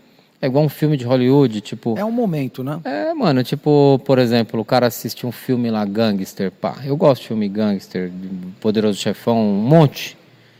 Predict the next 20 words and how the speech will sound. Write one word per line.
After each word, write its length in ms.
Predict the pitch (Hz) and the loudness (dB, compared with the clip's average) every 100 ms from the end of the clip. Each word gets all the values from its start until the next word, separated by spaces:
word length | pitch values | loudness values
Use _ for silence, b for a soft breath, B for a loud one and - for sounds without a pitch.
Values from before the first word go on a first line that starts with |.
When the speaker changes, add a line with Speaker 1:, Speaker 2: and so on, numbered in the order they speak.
| b b b b _ _ _ _ | b b b b _ _ _ _
Speaker 1:
Eu 60 | 135 | -2
posso 260 | - 143 | 0 0
escrever 300 | 196 - 294 269 | -4 -8 -4 2
um 60 | |
rap 240 | 165 180 - | 4 4 2
falando 420 | 233 226 233 190 139 131 127 - _ - | -2 0 0 0 -4 -10 -14 -18 _ -14
desse 480 | 135 123 127 - | -8 -4 -2 0
mundo 320 | 143 139 143 180 | 0 2 2 2
gangster 600 | 147 156 165 127 - 101 | 4 4 4 0 -4 -4
também. 520 | 107 95 101 101 95 - - | -2 -2 0 0 -2 -10 -20
Tipo, 400 | - - 98 - - _ _ _ _ | -12 -8 -6 -8 -18 _ _ _ _
eu 80 | 120 | -8
não 80 | 110 | -6
preciso 280 | - 139 147 | -6 -6 -4
falar 240 | - 127 | 0 0
só 300 | 113 - 120 | 0 0 2
da 140 | 110 110 | 2 2
minha 200 | 117 113 | 2 0
vida. 380 | 98 104 98 95 - - - - - - - - - - - | 0 -2 -2 -6 -12 -20 -20 -20 -20 -20 -20 -20 -20 -20 -6
Talvez 840 | 123 107 104 127 156 120 - - | 0 0 2 2 2 0 -4 -16